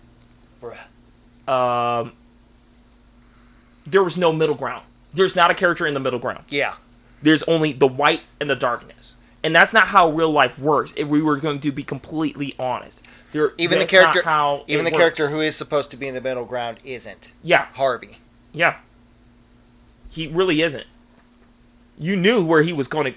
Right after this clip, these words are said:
Speaker 2: he was going, what he was gonna happen to his character. It was not, it was not like, "Oh, well,
Speaker 1: Mm-hmm.
Speaker 2: we kinda know what's gonna happen." No, you knew what was gonna happen.
Speaker 1: 'Cause there was no,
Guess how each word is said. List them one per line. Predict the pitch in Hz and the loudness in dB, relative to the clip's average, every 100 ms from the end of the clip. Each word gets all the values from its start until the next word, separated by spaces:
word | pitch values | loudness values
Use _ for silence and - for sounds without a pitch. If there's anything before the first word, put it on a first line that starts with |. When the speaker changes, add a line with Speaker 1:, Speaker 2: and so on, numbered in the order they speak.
| - | -10
Speaker 2:
he | 170 | -8
was | 147 | -6
going, | 120 151 | -6 -10
what | 147 147 | -2 -2
he | 143 | -2
was | 139 135 | -4 -4
gonna | 147 135 | -4 -2
happen | 139 151 143 | 0 -2 -4
to | 143 | -12
his | 123 | -12
character. | - 185 147 - | -8 -6 -6 -8
It | - | -14
was | 143 | -14
not, | 131 123 131 - | -14 -12 -14 -14
it | 135 | -16
was | 139 | -14
not | 131 127 | -12 -10
like, | 127 - | -10 -8
"Oh, | 135 | -8
well, | 123 95 - | -8 -16 -16
Speaker 1:
Mm-hmm. | 127 131 127 | -14 -12 -10
Speaker 2:
we | |
kinda | 131 - 143 123 | -12 -6 -6 -6
know | 90 | -10
what's | - - | -16 -16
gonna | 123 107 | -14 -14
happen." | 104 117 120 | -12 -14 -10
No, | 165 135 | -8 -6
you | 143 147 | -8 -10
knew | 143 165 | -12 -12
what | 131 | -14
was | 107 | -16
gonna | - 120 | -18 -20
happen. | - 156 | -18 -18
Speaker 1:
'Cause | 117 110 | -16 -12
there | 117 | -6
was | 120 131 131 | -2 -2 -4
no, | 120 107 | -8 -8